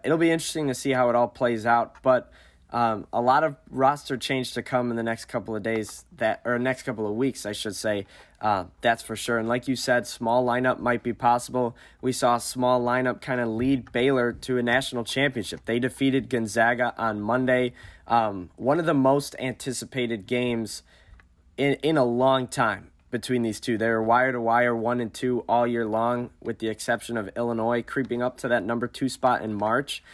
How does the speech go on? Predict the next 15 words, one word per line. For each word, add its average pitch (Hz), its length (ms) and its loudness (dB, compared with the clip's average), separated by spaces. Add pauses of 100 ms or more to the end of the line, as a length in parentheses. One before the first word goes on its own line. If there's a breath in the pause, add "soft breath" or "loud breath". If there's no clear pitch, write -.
(280 loud breath)
Um, 120 200 0
but 120 120 2
otherwise, 139 420 2
it's 123 120 -8
been 127 180 -2
Gonzaga 117 480 2
and 117 180 -4
Baylor 120 260 0
season. 139 640 -2 (320 soft breath)
Gonzaga 127 460 0
came 139 260 0
into 139 140 2
the 135 80 0
game 135 320 0 (360)
undefeated, 151 720 0